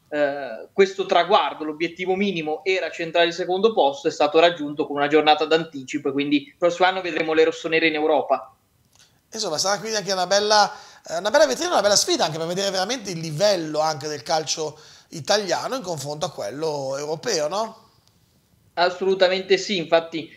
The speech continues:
Speaker 1: negli ultimi anni sicuramente abbiamo visto la Juventus, la Fiorentina fare molta, molta fatica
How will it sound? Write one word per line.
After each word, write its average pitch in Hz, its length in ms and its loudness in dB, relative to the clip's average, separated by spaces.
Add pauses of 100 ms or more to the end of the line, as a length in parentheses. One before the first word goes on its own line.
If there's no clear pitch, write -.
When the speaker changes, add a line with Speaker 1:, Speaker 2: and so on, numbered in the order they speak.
(160)
Speaker 1:
negli 175 120 0
ultimi 180 240 0
anni 233 220 2
sicuramente 202 360 0
abbiamo 170 200 -2
visto 170 280 -8
la 170 100 6
Juventus, 175 480 0
la 165 100 0
Fiorentina 170 560 0
fare 160 200 0
molta, 170 400 2
molta 170 320 0
fatica 156 520 0